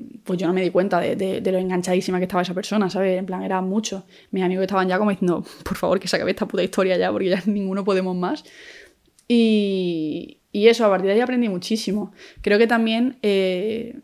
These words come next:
es muy importante poner a cada uno en su lugar. O sea, cuando a ti te gusta alguien, al principio le idealizas muchísimo. Por lo menos a mí me ha pasado que yo he idealizado mucho a la gente.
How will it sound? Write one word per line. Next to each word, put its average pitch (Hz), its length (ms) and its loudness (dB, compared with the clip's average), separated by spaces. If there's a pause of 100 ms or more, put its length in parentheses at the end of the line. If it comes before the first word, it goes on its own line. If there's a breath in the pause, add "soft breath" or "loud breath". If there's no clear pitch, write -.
(100)
es 202 100 0
muy 202 80 2
importante 214 340 2
poner 196 240 -2
a 202 60 2
cada 208 180 2
uno 208 120 0
en 214 40 0
su 214 120 0
lugar. 170 240 0
O 190 80 -14
sea, - 300 -8 (560)
cuando 185 220 -4
a - 20 -4
ti 185 60 -4
te 196 80 -2
gusta 220 320 0
alguien, 214 440 0
al 190 100 0
principio 180 420 -2
le 214 100 4
idealizas 180 400 2
muchísimo. 196 560 0
Por 175 100 0
lo 170 60 0
menos 180 140 0
a - 20 0
mí 202 40 0
me 202 60 -2
ha - 20 -8
pasado 196 260 -4
que 202 80 -2
yo 180 80 -2
he - 20 0
idealizado 196 380 -2
mucho 214 340 -2
a - 20 0
la 180 80 -6
gente. 190 360 -12